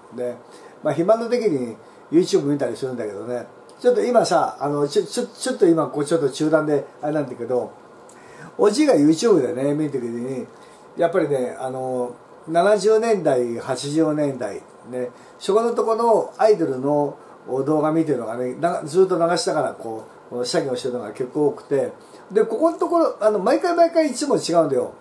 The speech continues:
で、今ね、こう、毎回毎回ずっと違うんだけども、お-、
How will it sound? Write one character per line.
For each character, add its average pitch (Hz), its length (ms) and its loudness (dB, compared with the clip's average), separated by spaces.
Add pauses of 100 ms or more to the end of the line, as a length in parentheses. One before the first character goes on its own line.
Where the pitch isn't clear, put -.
で、 165 260 4 (1000)
今 233 240 2
ね、 147 400 -2 (560)
こ - 180 -8
う、 - 40 -10
毎 285 200 2
回 381 120 4
毎 339 140 0
回 285 120 0
ず 262 120 -6
っ 269 200 -2
と 254 80 -2
違 - 200 -4 (100)
う 220 40 2
ん - 20 2
だ 196 80 4
け - 80 2
ど 123 120 0
も、 143 220 0
お-、 127 640 -4